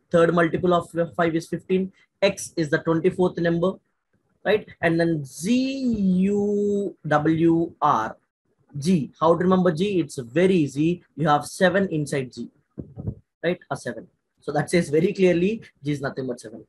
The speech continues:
Now, whereas U, already we have learned the strategy, that is twenty-one. W, W, X, Y, Z. So the twenty-third alphabet. Right, everybody? I hope you are getting the points, dear. Right? And whereas W also looks like three,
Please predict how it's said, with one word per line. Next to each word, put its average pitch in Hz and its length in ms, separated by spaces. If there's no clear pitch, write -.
Now, 151 80
whereas 165 280
U, 196 140
already 160 280
we 175 80
have 170 180
learned 165 180
the 170 60
strategy, 156 420
that 139 160
is 139 80
twenty-one. 147 480
W, 196 560
W, 294 420
X, 240 220
Y, 175 100
Z. 139 220
So - 160
the 160 100
twenty-third 165 640
alphabet. 123 420
Right, 147 100
everybody? 165 420
I 143 80
hope 147 160
you 160 80
are 151 40
getting 151 220
the 170 80
points, 165 320
dear. 185 220
Right? 226 180
And 180 160
whereas 196 400
W 196 360
also 202 280
looks 196 240
like 220 260
three, 269 320